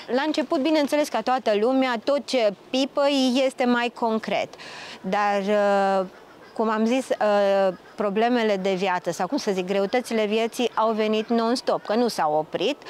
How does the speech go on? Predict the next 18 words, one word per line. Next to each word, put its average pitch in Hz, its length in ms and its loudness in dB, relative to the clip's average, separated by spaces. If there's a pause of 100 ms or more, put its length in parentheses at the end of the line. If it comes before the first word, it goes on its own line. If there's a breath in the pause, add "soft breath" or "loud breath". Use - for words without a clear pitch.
(380 loud breath)
Uh, 208 640 2 (240)
am, 262 300 0
uh, 247 280 0
trecut 226 400 -2
peste - 300 -4
ele 190 760 0 (100)
cu 226 60 -2
ajutorul 196 680 -2
plantelor 226 540 0
aromatice, 240 760 -2
cu 226 160 -4
ajutorul 175 720 0
energiei, 190 920 -2 (720 loud breath)
cu 226 200 -2
tot 269 240 0
ce 277 120 -2
mi-a, 190 440 0
mi-a 208 340 0